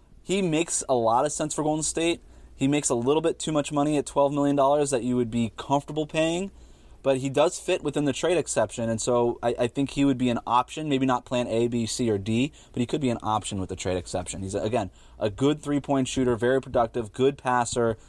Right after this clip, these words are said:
a little bit better on defense than you give him credit for, but can also have lapses, not as strong as you would like at that spot. Um, so more realistic is Olynyk, better fit is Myles Turner, but I just don't see it happening for the Warriors as far as Turner's concerned.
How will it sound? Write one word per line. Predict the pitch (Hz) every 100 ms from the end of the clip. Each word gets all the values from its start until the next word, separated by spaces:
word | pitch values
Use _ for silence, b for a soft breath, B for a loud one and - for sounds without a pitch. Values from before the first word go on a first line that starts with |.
| b b
a | 131
little | 156 196
bit | 147
better | 143
on | 147 135
defense | 131 131 131 127
than | 123
you | 117
give | 113
him | 117
credit | 110 120 120
for, | 120 120
but | 110 -
can | 120 113 - -
also | 123 120
have | 110 113 110
lapses, | 107 104 113 104
not | 110
as | 113
strong | - - 117 110 113
as | 104
you | 101
would | 95
like | 98 101
at | 110
that | 101 95
spot. | - 98 98 - b b b b b -
Um, | 101 98 95 95
so | - 120
more | 120 123 147 151
realistic | 143 127 135 - 143
is | 127
Olynyk, | 113 110 120 113 -
better | 117 113
fit | - 135 131 -
is | 110
Myles | 113 107
Turner, | - 113 107
but | 101
I | 104
just | 104 101
don't | 101 87
see | 98
it | 85
happening | 95 98 95 87
for | 92
the | 87
Warriors | 90 92 85 - b b
as | - 98
far | 101
as | 92
Turner's | - 101 90
concerned. | - 87 87 87